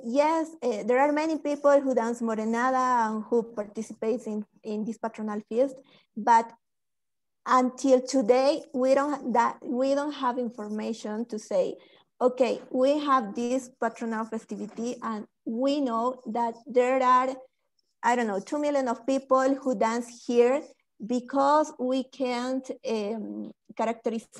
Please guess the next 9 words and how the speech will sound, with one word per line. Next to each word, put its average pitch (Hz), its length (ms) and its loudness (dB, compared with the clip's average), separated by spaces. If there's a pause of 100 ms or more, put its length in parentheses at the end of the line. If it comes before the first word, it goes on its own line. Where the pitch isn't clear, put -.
(220)
them, 233 400 -4 (300)
uh, 214 160 -2 (280)
according 262 640 0
to 254 160 -4 (100)
these 285 300 -2
values, 208 500 -2
these 240 240 -6
cultural 240 560 -2
values. 202 480 -6